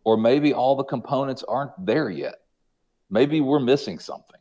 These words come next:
So as we're going through the process of tasting these individual barrels or the individual components that we're using to create these blends,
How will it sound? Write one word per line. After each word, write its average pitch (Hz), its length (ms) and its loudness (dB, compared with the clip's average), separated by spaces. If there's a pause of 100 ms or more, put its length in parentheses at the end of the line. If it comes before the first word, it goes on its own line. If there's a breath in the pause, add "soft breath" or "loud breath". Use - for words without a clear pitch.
(800)
So 113 220 2
as 143 240 2
we're 151 140 0
going 139 340 0
through 127 120 -4
the 107 80 -4
process 120 880 -2
of 101 360 2
tasting 135 500 -2
these 101 240 -4
individual 120 640 -2
barrels 107 480 0
or 95 60 -2
the 92 120 -4
individual 110 560 -6
components 120 600 -8
that 98 120 -6
we're 92 140 -4
using 110 460 -6
to 95 120 -12
create 101 460 -4
these 98 240 -8
blends, 123 720 -8